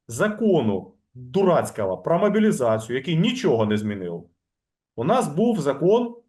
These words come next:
про вой-, особливий період воєнного стану, в якому все чітко було прописано до мелочей. І тоді ще був генерал Залужний командуючим армією, і я видвинув свою кандидатуру, розуміючи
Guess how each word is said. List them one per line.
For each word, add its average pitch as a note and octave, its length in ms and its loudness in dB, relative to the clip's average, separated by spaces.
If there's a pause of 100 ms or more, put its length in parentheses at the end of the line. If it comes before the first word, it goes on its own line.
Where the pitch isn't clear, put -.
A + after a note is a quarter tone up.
(180)
про G3+ 500 0 (480)
вой-, D3 560 0
особливий E3 420 0
період F3+ 340 -2
воєнного C#3 420 -2
стану, G#2 360 -6
в - 40 -14
якому C4 280 -4
все D#4+ 220 -2
чітко C#4+ 520 0
було G#3+ 220 2
прописано A3+ 840 0 (180)
до G#3 120 0
мелочей. D#3 600 -4 (320)
І A2+ 80 -10
тоді A#3 340 -2
ще A3 220 0
був G#3+ 200 2
генерал G3 380 2
Залужний D#3+ 540 0
командуючим A2+ 800 -2 (240)
армією, F3 580 2 (260)
і A2+ 140 -4
я D#3+ 240 0
видвинув G#3+ 520 2
свою F#3 220 -4
кандидатуру, G3+ 680 -2
розуміючи E3 840 0